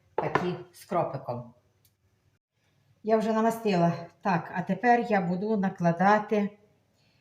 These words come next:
шампіньйончики. А тепер я буду накладати шампіньйончики. Один на другий тако.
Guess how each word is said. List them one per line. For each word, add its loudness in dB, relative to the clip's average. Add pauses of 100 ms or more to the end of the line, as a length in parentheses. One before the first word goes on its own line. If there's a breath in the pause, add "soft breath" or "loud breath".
(220 soft breath)
шампіньйончики. -2 (720)
А -10
тепер -4
я -2
буду -6
накладати -4
шампіньйончики. -8 (640 soft breath)
Один -4
на -2
другий -8
тако. -10